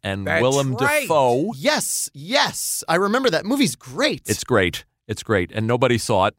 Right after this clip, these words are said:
Speaker 1: Please see it, about Max Schreck.
Speaker 3: Right.
Speaker 1: About the actual Max Schreck who played Nosferatu. And it's about the relationship between Murnau and Max Schreck. And the other companion piece, the companion film that goes with that,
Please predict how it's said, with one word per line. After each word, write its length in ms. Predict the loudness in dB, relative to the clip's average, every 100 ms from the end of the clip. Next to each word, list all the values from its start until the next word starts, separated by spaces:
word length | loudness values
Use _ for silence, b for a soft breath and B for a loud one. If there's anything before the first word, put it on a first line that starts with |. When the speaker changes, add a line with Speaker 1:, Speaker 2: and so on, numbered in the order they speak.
| _
Speaker 1:
Please 200 | -2 -2
see 180 | 0 -2
it, 80 | -2
about 340 | 2 0 2
Max 280 | -2 -2 -2
Schreck. 280 | 0 0 -2 _ _ _
Speaker 3:
Right. 160 | -4 2
Speaker 1:
About 180 | 2 2
the 140 | 2
actual 260 | 0 0 0
Max 260 | 0 0
Schreck 260 | 2 2 2
who 80 | -6
played 360 | 2 2 2 -6
Nosferatu. 640 | -8 -6 2 2 2 -2 -4
And 80 | -6
it's 100 | -6
about 160 | -2 0
the 60 |
relationship 400 | 2 2 0 0
between 280 | -4 -4 -2
Murnau 480 | 2 2 2 0 -2 _ _ _ _ _ _ -4
and 160 | 0
Max 240 | 0 0 0
Schreck. 280 | 0 0 -2
And 160 | -4
the 100 | 2
other 160 | 2 2
companion 680 | -2 -2 0 0 2 2 2
piece, 360 | 2 0 0
the 100 | -6
companion 540 | -6 -2 0 2 0 -2
film 240 | -2 0
that 160 | -2 2
goes 260 | 2 2
with 140 | 0 0
that, 260 | 0 0